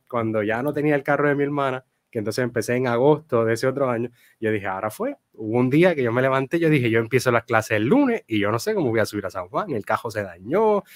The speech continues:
mi mamá no me podía llevar, eh, mi papá tampoco, tenía trabajo.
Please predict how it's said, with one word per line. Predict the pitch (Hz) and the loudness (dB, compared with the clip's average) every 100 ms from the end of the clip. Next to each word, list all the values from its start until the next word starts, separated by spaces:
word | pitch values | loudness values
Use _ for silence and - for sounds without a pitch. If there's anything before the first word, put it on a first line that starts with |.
| - | -20
mi | - | -8
mamá | 104 120 | -6 -2
no | 131 | -2
me | 117 | -2
podía | 101 95 | -2 -4
llevar, | 92 127 175 170 165 - _ - | -2 0 2 0 -2 -8 _ -6
eh, | 113 110 | -2 0
mi | 107 | -2
papá | 98 110 | -2 -4
tampoco, | 101 92 - 196 190 160 131 | -6 -12 0 2 2 -2 -4
tenía | 110 110 | -4 -6
trabajo. | 113 117 165 160 143 | -4 0 0 0 -6